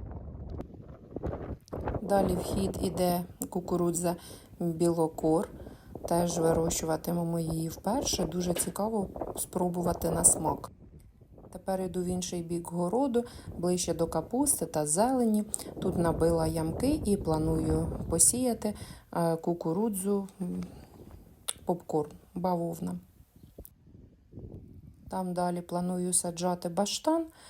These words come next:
і, м, розсаду. Але ще як я розміщу, е, не знаю.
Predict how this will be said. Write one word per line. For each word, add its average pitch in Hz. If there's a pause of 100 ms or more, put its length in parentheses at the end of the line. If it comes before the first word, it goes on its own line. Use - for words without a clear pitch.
(200)
і, 240 (160)
м, 180 (180)
розсаду. 185 (340)
Але 180
ще 175
як 226
я 214
розміщу, 208 (460)
е, 180 (180)
не 190
знаю. 175